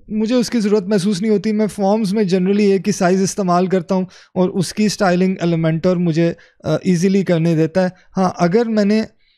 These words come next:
फॉर्म्स में भी जो, अ, इन फील्ड्स के साइजेस होते हैं,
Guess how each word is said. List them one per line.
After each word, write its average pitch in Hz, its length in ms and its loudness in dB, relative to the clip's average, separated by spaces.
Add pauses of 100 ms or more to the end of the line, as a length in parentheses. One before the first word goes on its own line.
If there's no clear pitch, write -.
(300)
फॉर्म्स 202 600 -2
में 208 200 2
भी 202 240 0 (220)
जो, 190 320 2
अ, 165 420 0
इन 190 140 2
फील्ड्स 202 420 0
के 220 100 0
साइजेस 170 400 2
होते 165 240 0
हैं, 156 240 0